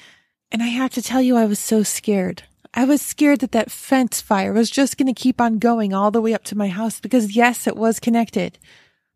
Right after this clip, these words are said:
But within a few minutes, my neighbor had the fire put out. And my kids did have the thrill of seeing the fire engine despite not going to a Memorial Day parade. Now, let me get back to the point of this episode.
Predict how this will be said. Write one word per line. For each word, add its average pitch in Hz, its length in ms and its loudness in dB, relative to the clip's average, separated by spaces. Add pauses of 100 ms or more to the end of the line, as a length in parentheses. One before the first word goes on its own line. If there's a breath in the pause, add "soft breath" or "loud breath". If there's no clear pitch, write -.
But 240 100 0
within 302 240 2
a 294 60 2
few 320 200 2
minutes, 311 640 -2 (400)
my 294 100 0
neighbor 277 260 2
had 240 240 0
the 247 60 -2
fire 247 280 0
put 226 220 -4
out. 214 240 0 (840)
And 226 160 0
my 226 120 2
kids 269 320 0
did 269 180 4
have 247 160 4
the 226 140 0
thrill 240 560 0
of 220 160 0
seeing 302 320 -2
the 302 60 0
fire 320 340 2
engine 330 480 -2 (120)
despite 302 680 -2 (100)
not 214 360 -2
going 226 320 2
to 240 120 -2
a 233 40 2
Memorial 220 460 2
Day 208 200 0
parade. 208 460 -6 (480)
Now, 262 160 2
let 269 100 2
me 285 80 2
get 240 160 0
back 233 200 0
to 233 120 -6
the 190 80 -6
point 208 460 -6
of 180 140 -6
this 190 200 0
episode. - 540 -6